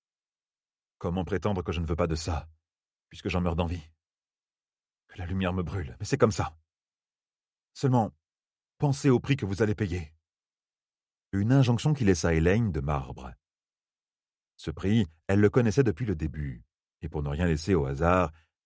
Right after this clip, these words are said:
elle en avait parlé avec Aviendha, puis avec Min. « Prends ce que tu veux et règle le prix demandé. » Un très vieux dicton. Face à Rand,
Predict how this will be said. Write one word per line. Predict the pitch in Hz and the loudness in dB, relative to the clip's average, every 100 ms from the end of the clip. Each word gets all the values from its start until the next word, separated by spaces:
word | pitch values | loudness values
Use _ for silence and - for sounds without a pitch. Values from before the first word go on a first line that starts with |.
| _ | _
elle | 92 104 | -4 2
en | |
avait | 110 107 | 4 2
parlé | 120 127 95 87 | 4 2 4 2
avec | 80 80 | 2 0
Aviendha, | 82 78 71 71 69 67 - _ _ | -2 -2 -4 -4 -4 -6 -12 _ _
puis | 110 | 0
avec | 85 78 | 0 -2
Min. « | 76 67 55 - _ _ _ _ _ _ _ _ _ _ _ _ | -8 -10 -12 -20 _ _ _ _ _ _ _ _ _ _ _ _
Prends | - 95 | -2 0
ce | 120 - | 0 -2
que | 117 | -4
tu | - 98 | -2 -2
veux | 82 85 92 87 _ _ _ - | 0 2 0 -2 _ _ _ -4
et | |
règle | 90 104 98 | 4 4 4
le | 85 | 2
prix | 80 90 | 0 -2
demandé. » | 80 69 67 67 60 - _ _ _ _ _ _ | -2 -2 -4 -8 -12 -16 _ _ _ _ _ _
Un | 107 | -4
très | 110 143 | 0 2
vieux | 123 143 | 4 2
dicton. | 95 73 - 65 58 _ _ _ _ _ _ _ _ _ _ _ | 0 -6 -8 -10 -12 _ _ _ _ _ _ _ _ _ _ _
Face | - 85 - | -2 0 0
à | 73 | -2
Rand, | 71 95 104 | 2 4 4